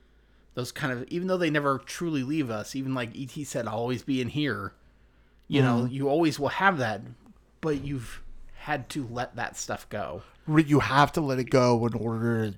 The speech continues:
Speaker 2: to be part of you.
Speaker 1: Yeah.
Speaker 2: It's re-, it's really
Speaker 1: Yeah.
Speaker 2: odd to say it like that,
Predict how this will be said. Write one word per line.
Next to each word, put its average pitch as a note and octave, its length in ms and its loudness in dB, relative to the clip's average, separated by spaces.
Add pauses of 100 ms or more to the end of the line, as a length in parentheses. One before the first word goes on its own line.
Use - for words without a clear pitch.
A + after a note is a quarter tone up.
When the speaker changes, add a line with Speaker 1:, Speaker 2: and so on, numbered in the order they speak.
(140)
Speaker 2:
to - 100 -12
be A#2 220 -4
part A#2 420 -4
of F2+ 340 -8
you. D2 380 -12 (260)
Speaker 1:
Yeah. B2 220 0
Speaker 2:
It's B2+ 140 -4
re-, C3+ 200 8
it's B2+ 220 0
really B2 460 2
Speaker 1:
Yeah. D3+ 160 -2 (120)
Speaker 2:
odd C3+ 500 6
to A#2 100 -2
say F#3 220 2
it F#2+ 100 2
like G#2 180 -6
that, F#2 300 -8